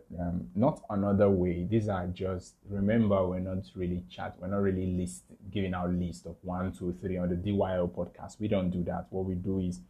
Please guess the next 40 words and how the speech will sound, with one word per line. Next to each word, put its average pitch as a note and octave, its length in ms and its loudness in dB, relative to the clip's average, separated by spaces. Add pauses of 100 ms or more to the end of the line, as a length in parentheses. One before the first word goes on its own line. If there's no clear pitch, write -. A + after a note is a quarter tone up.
(140)
wanna, F#2 260 -2 (160)
wanna F2+ 260 -4
put F#2 340 -8
these F2+ 400 -4 (180)
frameworks F#2 520 -2
around F2+ 440 -2
for F#2 120 -6
ourselves F2+ 460 -2
to F2+ 120 -12
know F#2 220 -2
what, F#2 420 0 (480)
so - 140 2
we A2 120 6
can F#2+ 260 0
design G2 540 4
something F#2 560 -2
for F#2 120 -4
ourselves. F2+ 440 -4
I'm F#2+ 120 -2
not G#2 140 0
telling G2 320 0
you F#2+ 120 -2
what F#2 300 2
to F2 100 -10
do. F2+ 240 -4 (280)
I'm F2+ 80 -6
just F#2 160 0
giving F2+ 180 2
you F2+ 100 0
some F2+ 240 -6
pointers G2 720 -6 (400)
so - 120 -12
you F2+ 60 -4
can F2 240 -4
then F#2 420 -2
chart - 320 -8
something F2+ 520 -4
for G#2+ 100 -10
yourself. A2 480 -8 (380)
So - 240 -8